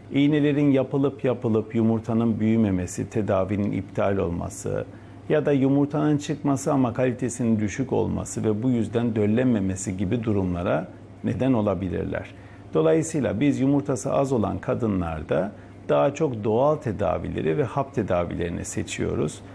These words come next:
Bu tedaviler yumurtanın daha böyle kendi halinde büyümesini sağladığı için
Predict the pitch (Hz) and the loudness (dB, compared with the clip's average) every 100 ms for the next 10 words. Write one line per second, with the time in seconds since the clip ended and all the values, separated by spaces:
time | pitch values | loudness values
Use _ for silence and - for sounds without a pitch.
0 | - - - - 156 170 160 143 135 113 | -18 -18 -16 -4 -2 2 2 4 2 4
1 | 110 127 120 123 135 135 135 135 139 131 | 4 2 2 2 4 2 2 4 4 2
2 | 131 170 135 113 104 107 - 110 107 117 | 2 2 2 2 4 0 0 0 2 2
3 | 120 107 98 92 92 92 92 101 98 95 | 0 2 2 2 0 -2 -2 0 2 2
4 | 92 90 101 92 87 107 95 95 92 110 | 0 -2 -2 -2 0 2 2 2 0 2
5 | 127 87 - 143 202 | 2 0 -4 -4 -4